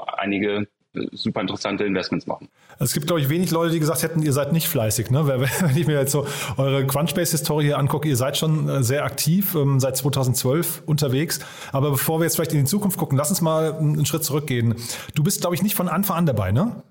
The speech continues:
Speaker 1: Nee, ich bin zweitausendfünfzehn dazugekommen.
Speaker 2: Ja.
Speaker 1: Ähm, den ersten Fonds hatte Capnamic, ähm, zweitausenddreizehn geraced.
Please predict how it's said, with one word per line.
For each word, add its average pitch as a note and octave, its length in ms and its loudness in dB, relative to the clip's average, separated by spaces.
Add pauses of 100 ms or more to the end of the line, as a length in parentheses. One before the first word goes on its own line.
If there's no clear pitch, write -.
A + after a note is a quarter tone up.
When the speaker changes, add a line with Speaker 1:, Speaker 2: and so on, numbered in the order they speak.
(160)
Speaker 1:
Nee, C3+ 320 -2
ich A#2 140 -4
bin C3+ 220 -2
zweitausendfünfzehn B2+ 1040 -2
dazugekommen. G#2+ 760 -2
Speaker 2:
Ja. B2+ 440 0 (100)
Speaker 1:
Ähm, G#2 540 0
den G#2 180 0
ersten A#2 460 -4
Fonds A#2 420 0
hatte A2+ 180 -4
Capnamic, A2+ 880 -2
ähm, G2+ 600 0
zweitausenddreizehn G2 1160 -2
geraced. F2+ 600 -2